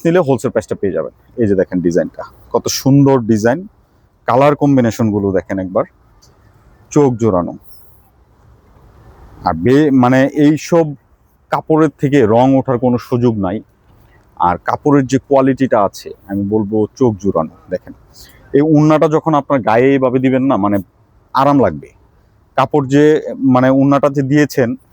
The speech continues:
মানে এটা একটা ফিল পাবেন, মানে একটা ঠান্ডা ফিল পাবেন, মানে এরকম একটা ম্যাটেরিয়ালস, যেটা নাকি হচ্ছে মলমল সুতা, একদম চিকন সুতার মধ্যে যে ওড়নার ফেব্রিকটা হয়,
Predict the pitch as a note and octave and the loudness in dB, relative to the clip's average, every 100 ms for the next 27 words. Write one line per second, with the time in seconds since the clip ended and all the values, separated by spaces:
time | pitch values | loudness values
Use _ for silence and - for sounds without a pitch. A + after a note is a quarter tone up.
0 | _ _ - A#2 A#2 B2 - - C#3+ B2+ | _ _ -2 -2 -2 -4 -4 0 0 2
1 | F#2+ E2 D#2 G#2 F#2 - - C3 C3 C3+ | -2 -4 -6 -4 -2 -4 -6 -2 0 0
2 | B2 A2+ F#2+ F2 F2 F#2 G2 B2+ C3 C3 | 0 -2 0 -2 -4 -4 -2 0 0 0
3 | A#2+ A#2 A2+ G2 G2 G2+ - F2+ G#2+ A2 | -2 0 0 0 0 0 -2 -4 -2 -2
4 | A2 A#2+ - C3 G#2 G#2 A#2 A2 A#2 A#2+ | 0 -2 0 0 2 2 0 0 -2 0
5 | B2 G#2+ D3+ D3 D#3 D3+ D3 - C3 B2+ | 0 0 -2 -2 -2 -2 -4 -4 -4 -2
6 | B2 A#2 A2+ B2+ - _ - - C3 C3+ | -2 -2 0 0 -2 _ -20 -4 0 2
7 | B2+ C3+ A#2+ B2 - B2 G#2 | 2 0 -2 -2 -2 -2 -2